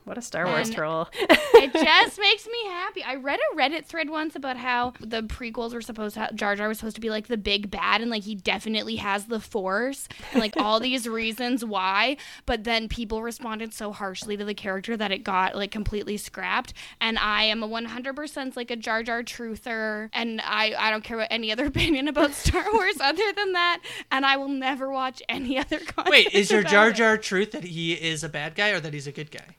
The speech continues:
Speaker 2: That he was supposed to be the original bad
Speaker 3: Yeah.
Speaker 2: guy
Speaker 3: Yeah.
Speaker 2: in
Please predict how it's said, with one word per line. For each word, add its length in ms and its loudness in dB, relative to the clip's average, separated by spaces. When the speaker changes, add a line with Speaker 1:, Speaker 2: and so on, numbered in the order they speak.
Speaker 2:
That 120 -2
he 160 -6
was 140 -4
supposed 400 -4
to 80 -6
be 200 -4
the 140 -6
original 480 -6
bad 300 2
Speaker 3:
Yeah. 60 0
Speaker 2:
guy 480 0
Speaker 3:
Yeah. 180 -12
Speaker 2:
in 320 0